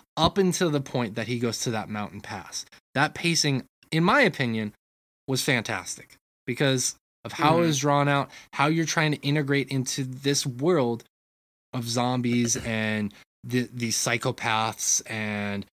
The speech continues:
Speaker 1: these marauders, all these different elements, and how you're trying to na-,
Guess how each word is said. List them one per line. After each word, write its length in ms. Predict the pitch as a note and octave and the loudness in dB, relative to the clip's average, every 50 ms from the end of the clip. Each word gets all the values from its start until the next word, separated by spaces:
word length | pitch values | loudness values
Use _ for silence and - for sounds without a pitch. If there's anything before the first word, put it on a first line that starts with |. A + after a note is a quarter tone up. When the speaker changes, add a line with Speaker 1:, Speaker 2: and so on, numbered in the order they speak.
| _ _ - | _ _ -8
Speaker 1:
these 340 | A2+ G#2+ G#2+ G#2+ G2+ G2 - | -6 -4 -2 -2 -2 -4 -4
marauders, 640 | A2+ A2 G#2 G#2 A2+ A#2+ B2+ B2 B2 B2 B2 A#2+ A2 | -4 -4 -2 0 0 2 2 2 0 0 -2 -4 -6
all 260 | - B2+ C3 D3 E3 | -4 -2 -2 0 0
these 180 | D#3+ E3+ D3+ C#3 | 0 0 0 0
different 320 | C#3+ C3+ - C#3 B2 G#2+ - _ _ _ _ - _ _ _ - | -2 -2 -2 -4 -6 -6 -8 _ _ _ _ -20 _ _ _ -4
elements, 460 | D#3 D#3+ F3 E3+ C#3+ C3 B2+ B2 - - | 0 2 2 2 2 2 0 -2 -4 -6
and 140 | - B2+ A2+ | -6 -6 -6
how 200 | - - B2+ C3 | -4 -2 0 2
you're 180 | C3+ C3 C3 | 2 2 0
trying 240 | B2+ - C#3+ C3+ A#2+ | 0 0 0 0 0
to 80 | A2+ A2 | 0 0
na-, 240 | G#2+ G#2+ G#2+ G#2+ | 0 -2 -2 -4